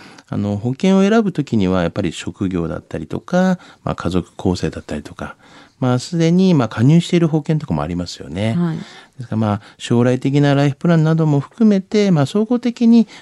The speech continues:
Speaker 1: まあ、考える必要がありますよね。
Speaker 2: うん。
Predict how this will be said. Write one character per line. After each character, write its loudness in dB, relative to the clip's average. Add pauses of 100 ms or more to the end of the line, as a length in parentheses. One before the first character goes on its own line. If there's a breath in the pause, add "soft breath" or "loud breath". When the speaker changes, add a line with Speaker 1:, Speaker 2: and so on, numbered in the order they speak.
Speaker 1:
ま -2
あ、 -4
考 -4
え 0
る -2
必 -10
要 -4
が -6
あ -6
り -8
ま -8
す -14
よ -12
ね。 -10
Speaker 2:
う 0
ん。 -2